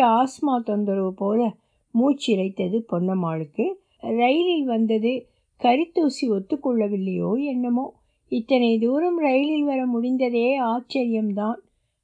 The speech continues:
வேறு வழி இல்லை. இப்போது திரும்ப ஊர் பத்திரமாய் போய் சேர வேண்டும்.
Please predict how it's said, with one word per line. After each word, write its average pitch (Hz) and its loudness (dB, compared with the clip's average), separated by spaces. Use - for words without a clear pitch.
வேறு 160 -2
வழி 165 0
இல்லை. 269 -2
இப்போது 277 2
திரும்ப 330 0
ஊர் 269 -2
பத்திரமாய் 226 0
போய் 226 -2
சேர 208 -2
வேண்டும். 196 -4